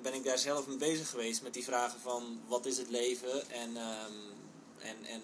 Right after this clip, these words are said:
wat is, wat doe ik hier? Waarom ben ik hier?" En, ehm,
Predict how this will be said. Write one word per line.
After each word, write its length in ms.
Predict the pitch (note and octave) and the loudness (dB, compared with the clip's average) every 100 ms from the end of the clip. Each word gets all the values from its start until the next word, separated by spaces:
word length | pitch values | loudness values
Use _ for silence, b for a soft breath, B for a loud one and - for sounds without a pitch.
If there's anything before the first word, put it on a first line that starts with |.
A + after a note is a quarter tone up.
| A2+ | -4
wat 180 | A2+ B2 | -2 4
is, 420 | A#2+ - - - - - | 8 8 8 4 -8 -4
wat 140 | A#2+ | -2
doe 140 | C3 C#3+ | 2 0
ik 80 | |
hier? 280 | - A2+ - - - - - - | 0 -4 -6 -10 -18 -20 -18 -10
Waarom 320 | A#2 A#2+ B2 B2 | 0 2 4 2
ben 140 | B2 | 0
ik 100 | C3+ | 0
hier?" 240 | C#3 E3 - - B B B B B B B - - - | 0 0 -2 -8 B B B B B B B -20 -20 0
En, 920 | - D3+ D#3 D#3 D#3+ D#3+ D#3+ D#3 D#3 | 6 8 10 12 10 8 4 0 -2
ehm, 720 | - D#3 D3+ D3+ D3+ D3 D3 | 0 2 6 6 6 4 0